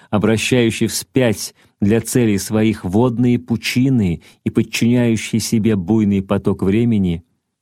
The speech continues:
ты безумием одной души исцелил другую. Если кто словом своим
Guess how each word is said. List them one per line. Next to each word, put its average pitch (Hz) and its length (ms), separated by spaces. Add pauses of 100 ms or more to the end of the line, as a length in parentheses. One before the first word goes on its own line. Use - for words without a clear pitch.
(720)
ты 127 120
безумием 110 800
одной 113 500
души 107 680 (500)
исцелил 110 680
другую. 85 680 (960)
Если 107 300
кто 104 440 (420)
словом 113 480
своим 98 640